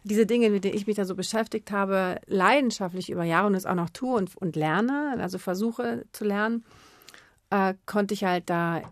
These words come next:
eben reinpacken und über, so ein bisschen was zu erzählen über die Magie, die es geben kann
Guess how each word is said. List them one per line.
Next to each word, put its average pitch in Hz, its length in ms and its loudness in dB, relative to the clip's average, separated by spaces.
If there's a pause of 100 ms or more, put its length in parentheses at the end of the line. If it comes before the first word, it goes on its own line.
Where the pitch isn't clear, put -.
(100)
eben 170 200 0
reinpacken 165 680 -2
und 160 180 -8
über, 160 340 -4
so 170 100 -6
ein 170 40 -2
bisschen 180 220 -4
was 170 100 -4
zu - 100 -6
erzählen 175 400 -4
über 175 200 -2
die 175 80 0
Magie, 170 320 -2
die 175 80 -4
es 170 120 -8
geben 175 300 -4
kann 170 380 -4